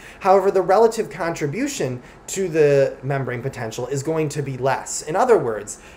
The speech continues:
the N M D A receptor, when it's open, will depolarize the cell less than the ampa receptor when it's open at this particular membrane potential.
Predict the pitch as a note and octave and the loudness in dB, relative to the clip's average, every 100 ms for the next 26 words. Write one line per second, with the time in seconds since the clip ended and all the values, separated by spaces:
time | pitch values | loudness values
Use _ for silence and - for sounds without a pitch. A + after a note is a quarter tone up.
0 | - D3+ C3+ C3+ D#3 F#3 G3+ D#3 D#3 G3 | -8 -4 -2 -4 -2 0 0 -2 0 2
1 | G3+ - C#3 C#3+ B2+ A#2 A#2 - B3+ B3+ | 2 0 -2 -2 -2 -4 -6 0 0 0
2 | B2 B2 C3 C#3+ D#3+ G#3+ - G3+ G3+ D3+ | -6 -2 0 0 -2 -14 -4 2 4 2
3 | C3+ C#3 B2+ A#2 - A2+ F#2+ G2 - E3 | 0 -2 -4 -8 -6 -4 -4 -8 -4 2
4 | A#3+ D3+ - - A2 B2+ B2 B2+ B2+ C#3 | 4 2 -4 -10 -8 -6 -6 -6 -4 -4
5 | D3+ C#3+ A#2 - G#2 - A2 G#2+ A2 - | -4 -4 -4 -4 -6 -6 -6 -6 -10 -8
6 | G#2+ G#2+ G#2+ G#2 - - - A#2+ A2 D3 | -8 -6 -10 -12 -18 -12 -6 -6 0 2
7 | D#3 - C#3+ - C#3 C3+ B2 A2+ A2 A2+ | 2 -2 -10 -8 -6 -4 -6 -4 -6 -8
8 | G#2+ G2 F#2+ A2 - E2+ - - | -8 -10 -12 -16 -16 -16 -16 -16